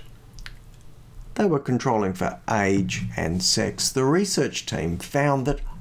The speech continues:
higher amounts of both visceral and subcutaneous abdominal fat predicted lower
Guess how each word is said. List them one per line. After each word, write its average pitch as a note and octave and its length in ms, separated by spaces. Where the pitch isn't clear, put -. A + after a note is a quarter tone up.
higher D3 480
amounts E2 420
of A2 140
both A#2+ 220
visceral C3+ 680
and C#3+ 120
subcutaneous F#3 960
abdominal E3+ 540
fat - 380
predicted C3+ 680
lower G#2 480